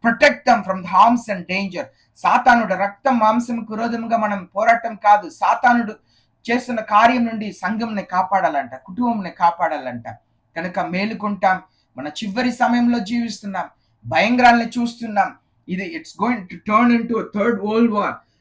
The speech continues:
ఇది భయంకరమైన యుద్ధం కాబోతుంది, భయంకరమైన కరువు రాబోతుంది. మూడులో ఒక భాగం మనుషులు, మూడులో ఒక భాగం జంతువులు, మూడులో ఒక భాగం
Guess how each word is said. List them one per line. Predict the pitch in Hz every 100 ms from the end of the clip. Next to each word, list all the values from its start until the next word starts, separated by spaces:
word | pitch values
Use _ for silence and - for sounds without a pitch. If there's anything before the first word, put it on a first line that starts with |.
| _
ఇది | 151 160 160 127
భయంకరమైన | 107 143 220 240 240 240
యుద్ధం | 226 180 240 233
కాబోతుంది, | 220 214 220 214 208 208 202 196
భయంకరమైన | 120 180 233 240 233 220
కరువు | - 190 220 254
రాబోతుంది. | 233 214 214 208 202 190 92 _ _ -
మూడులో | 175 240 240 240
ఒక | 214 202
భాగం | 196 196 196 165
మనుషులు, | 180 226 - 180 135
మూడులో | 170 247 233
ఒక | 214 208
భాగం | 175 180 190 -
జంతువులు, | 156 185 214 202 165
మూడులో | 180 247 233
ఒక | 214 196 175
భాగం | 180 180